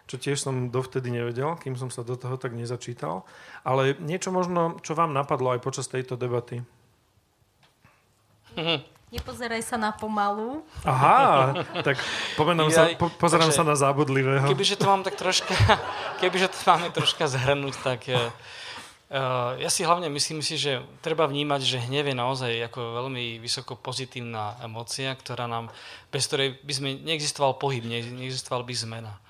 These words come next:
Speaker 2: Bez nej by sme sa v podstate ani vo vzťahoch nevyvíjali.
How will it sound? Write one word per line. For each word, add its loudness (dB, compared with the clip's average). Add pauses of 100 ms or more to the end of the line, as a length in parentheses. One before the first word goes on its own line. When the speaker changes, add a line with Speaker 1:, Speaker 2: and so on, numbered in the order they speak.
(320)
Speaker 2:
Bez -2
nej 0
by -4
sme -2
sa -4
v -8
podstate -4
ani -2
vo 4
vzťahoch -2
nevyvíjali. -2